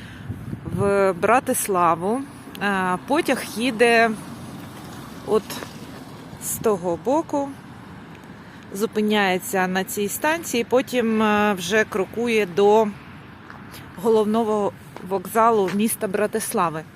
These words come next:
І от, е, я пам'ятаю, коли я тільки приїхала, все ж так, знаєте, нове розглядаєш, то я, чесно кажучи, трохи була в шоці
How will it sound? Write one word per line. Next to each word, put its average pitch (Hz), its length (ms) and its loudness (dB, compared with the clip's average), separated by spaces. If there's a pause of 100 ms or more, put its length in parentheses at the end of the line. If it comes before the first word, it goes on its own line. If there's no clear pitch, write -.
(640)
І 226 100 4
от, 240 180 6 (200)
е, 214 380 4
я 233 180 2
пам'ятаю, 233 840 4
коли 233 520 4 (580)
я 202 140 0
тільки 175 380 -4
приїхала, 247 840 2 (840)
все - 220 2
ж - 120 -4
так, 185 160 0
знаєте, 208 560 2 (240)
нове 220 520 4
розглядаєш, 208 1120 4 (560)
то 220 80 6
я, 285 200 8
чесно 269 320 0
кажучи, 269 520 2
трохи 247 360 2
була 208 300 4
в 196 60 0
шоці 208 560 0